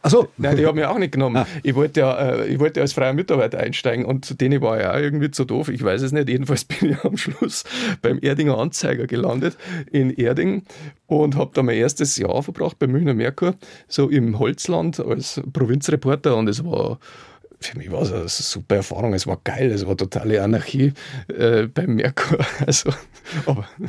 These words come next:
Speaker 1: Und dann wollten die von der S Z Sie doch noch?
Speaker 2: Ja.
Speaker 1: Das heißt, mit, mit dreiundzwanzig haben Sie angefangen, oder?
Speaker 2: Äh, ich hab siebenundachtzig hab ich angefangen
Speaker 1: Ja.
Speaker 2: als freier Mitarbeiter. Ich hab dann Journalistik studiert in München,
Speaker 1: Mhm.
Speaker 2: äh, Diplomjournalismus,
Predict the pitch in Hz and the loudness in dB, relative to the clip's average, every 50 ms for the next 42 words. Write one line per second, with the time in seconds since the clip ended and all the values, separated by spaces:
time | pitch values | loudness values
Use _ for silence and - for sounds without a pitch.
0 | - _ _ _ - 147 117 113 131 143 156 147 131 139 147 143 - 143 135 120 | -12 _ _ _ 0 0 2 4 4 4 6 6 6 4 4 6 6 4 4 6
1 | 117 131 127 - 131 123 113 98 101 - - - 107 98 - - - - 85 78 | 4 0 2 2 2 2 2 2 0 -2 0 0 0 0 0 -6 -6 -4 -4 -6
2 | - - 69 - - - _ _ _ _ _ _ _ - - - - - _ _ | -6 -10 -14 -14 -16 -20 _ _ _ _ _ _ _ -20 -20 -20 -20 -20 _ _
3 | _ _ _ _ _ 135 117 98 87 95 110 131 - - - - 113 113 113 131 | _ _ _ _ _ -2 0 0 2 0 0 -2 -4 -8 -2 0 0 0 0 0
4 | 123 131 135 151 143 - 127 151 180 196 190 190 190 180 127 98 80 151 151 - | 0 4 4 4 4 4 2 4 2 2 0 0 0 0 0 0 -4 -4 -8 -8
5 | 147 151 - - 147 139 139 143 120 110 107 107 - 131 120 120 - - - - | -12 -12 -10 -10 -10 -6 0 2 4 4 4 2 2 2 0 0 0 -4 -2 2
6 | 139 139 139 135 - 175 190 185 143 - - 120 139 - - - 147 139 143 151 | 2 2 2 2 2 2 4 4 2 2 0 -2 -2 -2 -2 -2 -2 0 2 0
7 | 127 123 - - 117 143 147 135 135 123 117 117 107 95 104 120 117 - - - | 0 0 0 0 0 0 0 2 0 0 0 0 0 2 2 2 0 -2 -4 -2
8 | - 107 113 104 113 123 131 - 135 123 113 113 - 123 113 104 110 - 131 113 | 0 2 2 2 0 0 2 2 2 4 2 2 0 0 0 0 0 -2 -6 -8
9 | - - 101 98 98 85 - - 110 101 101 107 120 127 - - 123 - - - | -4 -2 -2 -2 -2 -2 -2 0 2 2 2 2 0 -2 -2 -4 -6 -4 -2 -2
10 | 123 104 123 127 123 120 101 104 110 127 139 - - 131 127 127 110 110 113 107 | 0 2 2 2 4 2 2 2 2 0 0 0 0 2 4 4 6 4 4 4
11 | - 120 107 113 104 123 135 - 131 123 120 117 120 123 - - 123 117 117 - | 0 -2 0 0 0 0 2 2 2 2 2 2 2 0 0 0 0 0 0 -2
12 | - - | -8 -10